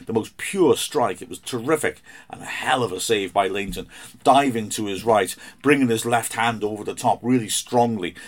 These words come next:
and making an excellent contact with the ball to send it away for the corner.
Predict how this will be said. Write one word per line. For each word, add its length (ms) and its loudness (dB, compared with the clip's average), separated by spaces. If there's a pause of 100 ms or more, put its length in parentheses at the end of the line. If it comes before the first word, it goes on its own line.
(140)
and 180 -8
making 240 -4
an 140 -6
excellent 420 -4
contact 380 -4
with 80 -16
the 80 -10
ball 240 -4
to 100 -14
send 260 -6
it 120 -10
away 320 -6 (400)
for 220 -2
the 80 -6
corner. 480 4